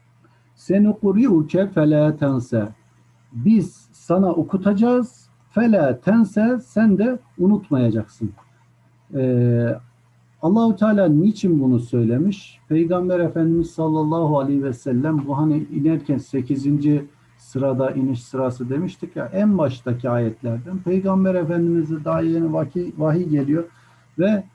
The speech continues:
Peygamber Efendimiz bu vahiyi unutmamak için Cebrail'den aldığı zaman diliyle tekrar etmeye çalışıyor, ağzını kıpırdatıyor, kendisini yoruyor vesaire. İşte Allahu Teala diyor ki,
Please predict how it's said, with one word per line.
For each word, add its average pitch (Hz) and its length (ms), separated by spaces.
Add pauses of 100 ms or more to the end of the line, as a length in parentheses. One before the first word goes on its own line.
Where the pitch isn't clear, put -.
(380)
Peygamber 202 500
Efendimiz 196 500
bu 190 140
vahiyi 196 400
unutmamak 185 680
için 156 240
Cebrail'den 175 680
aldığı 180 500
zaman 175 380 (360)
diliyle 208 600
tekrar 196 440
etmeye 185 400
çalışıyor, 165 580
ağzını 180 460
kıpırdatıyor, 160 760
kendisini 175 680
yoruyor 156 380
vesaire. 165 560 (460)
İşte - 480
Allahu 180 400
Teala 156 520
diyor 247 200
ki, 120 300